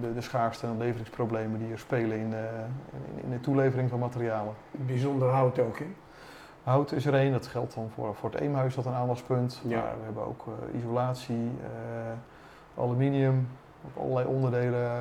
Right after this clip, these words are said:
Speaker 1: spelen er, eh,
Speaker 2: Ja.
Speaker 1: ja, uitdagingen.
Speaker 2: Ja.
Speaker 1: En daar proberen we zo goed mogelijk, eh,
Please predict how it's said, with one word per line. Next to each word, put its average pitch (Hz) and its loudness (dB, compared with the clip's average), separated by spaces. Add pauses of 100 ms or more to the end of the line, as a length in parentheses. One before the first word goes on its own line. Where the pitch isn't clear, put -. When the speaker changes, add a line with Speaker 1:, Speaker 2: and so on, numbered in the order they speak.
(200)
Speaker 1:
spelen 123 -4
er, 123 -6 (100)
eh, 117 -6
Speaker 2:
Ja. 117 -2 (280)
Speaker 1:
ja, 123 -2
uitdagingen. 131 4 (420)
Speaker 2:
Ja. 117 0
Speaker 1:
En 123 4
daar 135 6
proberen 135 6
we 127 2
zo 127 -2
goed 139 -2
mogelijk, 123 4
eh, 127 8